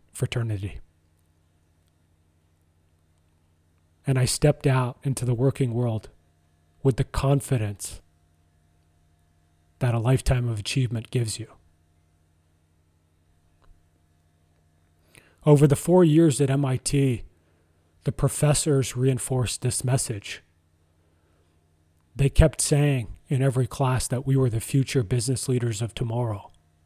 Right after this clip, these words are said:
And they said to me that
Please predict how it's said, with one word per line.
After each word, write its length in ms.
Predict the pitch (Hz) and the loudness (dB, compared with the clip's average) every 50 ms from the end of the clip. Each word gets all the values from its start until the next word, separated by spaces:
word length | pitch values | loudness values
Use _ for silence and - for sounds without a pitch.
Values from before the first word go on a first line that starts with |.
| _ _ _ _ _ _ _ _ _ _ _ _ _ _ _ _ _ _ _ _ _ _ _ _ _ _ _ _ _ _ _ _ _ _ _ _ _ _ _ _ _ _ _ _ _ _ _ _ - | _ _ _ _ _ _ _ _ _ _ _ _ _ _ _ _ _ _ _ _ _ _ _ _ _ _ _ _ _ _ _ _ _ _ _ _ _ _ _ _ _ _ _ _ _ _ _ _ 0
And 140 | 151 135 131 | 0 2 2
they 100 | 135 123 | 2 2
said 260 | - - 156 151 139 | 2 4 4 4 4
to 80 | 139 123 | 2 0
me 420 | 127 131 131 127 120 110 - - - - _ _ _ _ _ _ _ _ _ _ _ _ _ _ _ _ _ _ _ _ _ _ _ _ _ - | 0 0 0 0 0 -2 -4 -8 -12 -18 _ _ _ _ _ _ _ _ _ _ _ _ _ _ _ _ _ _ _ _ _ _ _ _ _ -14
that 480 | 117 101 - 135 120 120 120 113 - | -8 -4 -2 0 0 0 0 -2 -4